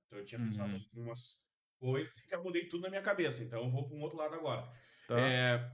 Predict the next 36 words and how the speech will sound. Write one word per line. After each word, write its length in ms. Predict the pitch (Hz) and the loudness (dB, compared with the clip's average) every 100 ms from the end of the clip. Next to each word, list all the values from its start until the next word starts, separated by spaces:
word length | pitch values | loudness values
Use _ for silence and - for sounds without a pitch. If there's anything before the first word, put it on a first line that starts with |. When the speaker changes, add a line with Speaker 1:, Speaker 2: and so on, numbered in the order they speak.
| - | -2
Speaker 1:
falou 200 | 135 151 | 0 0
do 80 | 170 | -2
estereótipo. 760 | - 170 147 131 131 - - - _ _ _ _ _ _ _ _ - | -2 0 2 2 0 -8 -14 -16 _ _ _ _ _ _ _ _ -4
E 80 | 127 | -2
aí 240 | 131 - | 0 -4
olhava 320 | 170 156 147 160 | -4 -2 -2 -2
um 80 | 160 | -4
alemão 540 | 180 180 175 185 226 | -4 -2 -2 -2 -4
e 60 | 185 | -10
pensava 280 | - - - | -16 -20 -20
assim, 80 | - _ 127 - _ _ _ _ _ _ | -20 _ -20 -20 _ _ _ _ _ _
tem 160 | - 139 | -4 -2
um 40 | |
estereótipo 520 | 139 147 135 120 123 127 | -2 0 2 2 2 -2
de 100 | 127 | -2
rádio 420 | 120 131 170 165 | 2 2 0 -4
pra 180 | 123 135 | -6 -6
ti, 240 | 135 147 151 | -6 -8 -8
é 40 | |
de 100 | 185 | -6
rádio 280 | 196 196 - | -2 -2 -2
jovem. 440 | 262 208 131 120 - - - _ _ _ | -2 0 0 -4 -10 -16 -20 _ _ _
Speaker 2:
Uhum. 200 | 95 98 | -4 0
Speaker 1:
Rádio 200 | 98 95 | 0 -2
popular 320 | 123 120 117 | -4 -2 2
é 60 | 151 | 2
bem 340 | 123 139 180 | 2 2 2
diferente 480 | 131 123 123 120 123 | 0 -2 0 0 2
de 40 | 123 | 2
uma 120 | 113 | 0
rádio 300 | 117 110 - | -2 -6 -4
jovem. 360 | 110 104 90 82 - | -2 -2 -4 -10 -8
Speaker 2:
Uhum. 240 | 101 98 | -4 -2
Speaker 1:
É 40 | 98 | -2
outro 300 | 95 - 123 | -6 -6 -6
público, 800 | 123 160 143 127 123 127 131 | -2 -2 -2 -2 -4 -6 -8